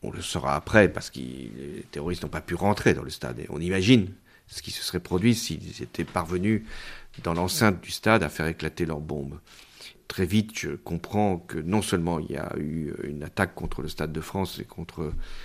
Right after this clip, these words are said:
euh, ce que l'idée du sport pouvait représenter, mais qu'il y avait, euh, aussi sur, euh, sur les terrasses et,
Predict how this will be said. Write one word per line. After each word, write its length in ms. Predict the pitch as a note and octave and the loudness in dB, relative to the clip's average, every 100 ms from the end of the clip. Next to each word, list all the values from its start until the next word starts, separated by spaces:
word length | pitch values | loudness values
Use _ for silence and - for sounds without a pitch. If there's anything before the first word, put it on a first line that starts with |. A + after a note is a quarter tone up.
| - - - | -12 -10 -4
euh, 380 | - - - - | -2 -2 -4 -6
ce 200 | - - | -8 -10
que 340 | - D#2+ D#2+ C#2 C2+ C2+ C#2+ B1 - - | -6 -4 -2 -4 -6 -8 -8 -10 -14 -14
l'idée 380 | - F2+ F2+ F#2 | -10 -6 -4 -4
du 120 | F#2+ | -4
sport 360 | F#2+ - E3 G#2+ | -4 8 10 10
pouvait 220 | - E2+ | 4 -2
représenter, 760 | D#2+ D#2+ - D#2+ C#2+ - G2 C#3+ - _ - - - | -2 -2 -4 -6 -6 -4 -4 -4 -12 _ -20 -20 -14
mais 160 | - F2+ | 0 0
qu'il 240 | F2 E2+ | 0 -4
y 80 | E2 | 2
avait, 380 | E2+ F2 G#2+ A#2 | 2 6 8 10
euh, 240 | F#2 B1 - | 8 4 0
aussi 340 | - - G#2 | -2 -2 -4
sur, 320 | - - E2 | -4 -4 -4
euh, 100 | E2 - | -4 -4
sur 220 | - - | -8 -8
les 80 | D#2+ | -8
terrasses 480 | E2+ D#2+ D#2 F#2 - | -4 -2 0 0 -2
et, 260 | - F2+ | -6 -6